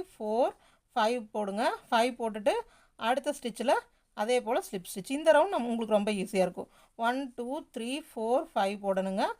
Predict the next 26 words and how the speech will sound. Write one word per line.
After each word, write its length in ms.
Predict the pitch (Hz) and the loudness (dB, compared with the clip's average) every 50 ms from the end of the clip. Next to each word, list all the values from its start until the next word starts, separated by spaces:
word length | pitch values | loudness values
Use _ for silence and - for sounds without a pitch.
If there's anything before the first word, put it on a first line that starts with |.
| _ _ _ _ _ _ - | _ _ _ _ _ _ -6
அப்புறம் 260 | 220 240 330 415 392 - | -4 -2 -2 -2 -2 0
அடுத்த 360 | - 214 226 254 262 262 269 | 2 2 2 2 2 0 -2
இதுல 180 | 240 240 262 349 494 - - _ _ _ | 0 2 2 2 2 0 -4 _ _ _
அப்படியே 320 | - 214 196 208 247 254 | -10 -10 -6 -2 -2 -2
ஒரு 200 | 226 202 214 302 453 - _ _ _ _ _ _ - | 0 0 -2 -2 -4 -6 _ _ _ _ _ _ -8
ஸ்லிப் 160 | 262 254 196 | -8 -8 -6
ஸ்டிச். 220 | - 214 185 - - | -8 -10 -10 -10 -6
போன 200 | - 254 277 285 | -2 0 2 2
ரவுண்டு 260 | 254 262 269 269 262 233 | 2 2 2 2 2 0
எப்படி 160 | 202 214 208 | -2 -2 -4
போட்டோமோ 320 | 208 202 190 208 233 320 403 381 | -2 0 0 0 0 -2 -2 0
அதே 260 | - 254 226 233 247 247 226 | 0 2 4 6 6 4 4
போல 220 | - 202 175 175 | 2 0 0 0
தான். 180 | 175 175 - - _ _ _ _ _ _ - | 0 -2 -4 -8 _ _ _ _ _ _ -4
ஒன், 220 | 220 214 226 269 339 370 294 _ _ _ | -2 -2 -2 -4 -8 -10 -14 _ _ _
டூ, 140 | - 226 214 240 277 339 403 392 _ _ | -12 -10 -10 -8 -8 -8 -8 -10 _ _
த்ரீ, 220 | - 233 226 233 254 294 349 392 - | -12 -10 -8 -8 -6 -6 -6 -8 -8
ஃபோர், 440 | - - 247 220 226 254 320 403 381 - | -10 -8 -4 -2 0 0 0 -2 -4 -4
ஃபைவ் 300 | - 226 202 196 208 202 | -2 0 0 0 -2 -4
போடணும். 460 | 208 214 196 190 196 208 262 359 466 466 - _ _ _ _ _ _ _ _ _ _ _ _ _ _ - | -4 -2 -2 0 0 0 -2 -2 -4 -6 -12 _ _ _ _ _ _ _ _ _ _ _ _ _ _ -12
அப்புறம் 280 | 233 - 285 330 453 440 - _ _ _ - | -4 -2 0 0 0 -2 -6 _ _ _ -6
அடுத்ததுல 480 | 208 214 233 247 - 247 226 240 285 403 466 - _ _ _ _ _ _ - | -4 -4 -2 -2 -2 -4 0 0 0 0 0 -4 _ _ _ _ _ _ -8
ஒரு 180 | 226 247 330 480 - _ _ _ _ | -6 -4 -4 -4 -6 _ _ _ _
ஸ்லிப் 320 | - - - 214 185 - - | -16 -12 -12 -12 -12 -14 -12
ஸ்டிச். 320 | - 190 170 - - - - _ _ _ _ _ _ _ _ _ _ _ _ _ _ _ _ _ - | -10 -10 -10 -10 -12 -18 -18 _ _ _ _ _ _ _ _ _ _ _ _ _ _ _ _ _ -20
ஓகேங்களா? 380 | 214 - 233 208 214 254 330 | -12 -8 -6 -2 0 0 0